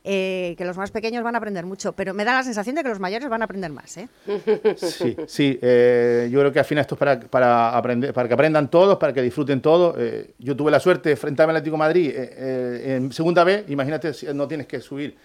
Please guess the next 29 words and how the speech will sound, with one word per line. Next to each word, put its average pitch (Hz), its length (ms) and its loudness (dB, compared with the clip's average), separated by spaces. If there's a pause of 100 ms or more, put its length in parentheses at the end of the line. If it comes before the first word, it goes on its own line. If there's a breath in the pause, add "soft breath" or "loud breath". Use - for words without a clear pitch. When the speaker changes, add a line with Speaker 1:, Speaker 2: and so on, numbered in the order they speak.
(220 soft breath)
Speaker 3:
que 143 100 -6
estos 131 220 -4
niños 147 200 -4
ya 147 140 0
con 135 140 -4
once 135 240 -6
años, 139 240 -2
diez 135 200 -4
años 139 220 -2
puedan, 127 320 0 (400 soft breath)
puedan 143 240 4
competir 131 380 -2
contra 120 340 0
ellos. 135 400 2 (300 soft breath)
Para 120 180 2
ellos 123 160 0
es 131 40 -2
un 123 60 -2
regalo. 104 360 -4 (160)
Speaker 2:
¿Cómo 214 180 4
va 262 80 6
a - 20 0
ser 254 140 0
la 233 100 4
logística 220 420 -2
de 202 60 0
este 202 200 -6
evento, 233 340 -4
Jero? 185 340 -8